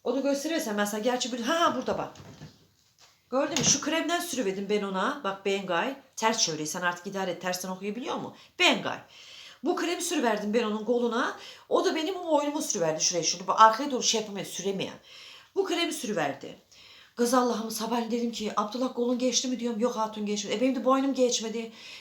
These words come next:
Diye ki, "Hatun," diye, "biz inan ki çürüye çıktık," diye ya. Ay inan neyse. Yani bugün yine böyle bir şey kalktım, uykusuz kalktım. Rahat uyuyamıyorum ya bu, bu boynumdan sebep.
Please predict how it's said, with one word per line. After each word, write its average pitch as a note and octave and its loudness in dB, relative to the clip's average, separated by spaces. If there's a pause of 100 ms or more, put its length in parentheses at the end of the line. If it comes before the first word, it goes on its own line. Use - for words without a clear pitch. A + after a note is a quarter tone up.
Diye A#3 2
ki, G#3 -2
"Hatun," G#3 0
diye, G3 -4
"biz G3+ -6
inan G3 -2
ki - -8
çürüye G3 -2
çıktık," - -4
diye G#3 -2
ya. E3+ -6 (580)
Ay G3+ -2
inan A3+ 0
neyse. C4+ 2 (680)
Yani A3 0
bugün B3+ 2
yine B3+ 2
böyle B3+ 2
bir C4+ 0 (200)
şey B3 4
kalktım, F3+ -8
uykusuz A#3+ -4
kalktım. E3+ -6
Rahat A3+ 2
uyuyamıyorum B3 -2
ya D#3 -8
bu, D#3 -14
bu D#3+ -10
boynumdan G3 0
sebep. F3+ -4